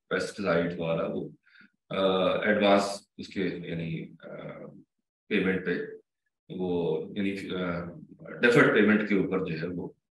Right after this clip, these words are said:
होती है और उसमें सूद भी involve होता है। इसके बाद जो है वो hoarding होती है कई parties।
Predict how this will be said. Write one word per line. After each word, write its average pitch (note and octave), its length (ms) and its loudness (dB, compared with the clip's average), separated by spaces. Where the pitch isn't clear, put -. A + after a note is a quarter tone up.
होती C3+ 300 4
है C3 100 8
और A#2+ 140 8
उसमें G#2+ 320 2
सूद G2 400 -2
भी A2 120 -2
involve G2 360 4
होता G2 300 0
है। F#2 260 0
इसके - 200 -10
बाद F2+ 300 0
जो F2 60 -4
है F#2 80 -2
वो F2+ 180 -2
hoarding F#2 420 2
होती F#2+ 220 -4
है F2 100 -2
कई F2+ 200 -4
parties। F2 460 -4